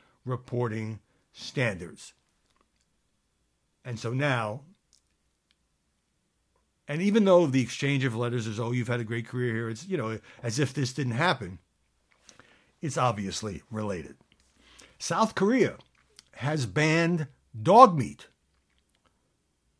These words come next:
which used to be a favorite of the South Korean diet. I would say this is about, I don't know, two centuries too late.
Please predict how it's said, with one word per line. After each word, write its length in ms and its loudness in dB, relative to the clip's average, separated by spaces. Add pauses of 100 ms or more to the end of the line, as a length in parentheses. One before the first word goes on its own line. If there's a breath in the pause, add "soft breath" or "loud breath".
(180)
which 160 -16
used 160 -2
to 60 -8
be 140 -2
a 60 -6
favorite 400 0
of 60 -4
the 80 -8
South 280 -2
Korean 460 -2
diet. 340 -2
I 100 2
would 140 0
say 180 0
this 200 -2
is 140 -4
about, 480 -2 (960 soft breath)
I 140 0
don't 160 4
know, 380 -4 (1300)
two 180 2
centuries 540 4
too 160 2
late. 440 6